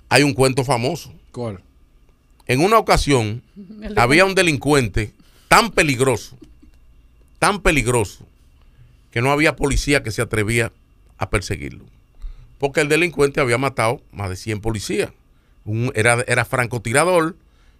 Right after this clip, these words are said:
Speaker 1: era un hombre con destreza, y la policía que le mandaban, el hombre la mataba. ¿Qué pasa? Un supuesto brujo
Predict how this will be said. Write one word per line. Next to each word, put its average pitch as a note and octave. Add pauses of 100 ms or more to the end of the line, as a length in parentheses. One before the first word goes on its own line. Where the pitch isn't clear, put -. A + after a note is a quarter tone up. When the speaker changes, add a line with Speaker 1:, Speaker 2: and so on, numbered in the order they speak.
(120)
Speaker 1:
era A#2+
un B2
hombre A#2+ (440)
con C3
destreza, E3 (640)
y B2
la C3+
policía C#3
que A3+
le A3
mandaban, C#3+ (160)
el A2
hombre C3
la D3
mataba. D3+ (2750)
¿Qué E3+
pasa? G2+ (960)
Un A#3+
supuesto F#3
brujo A#2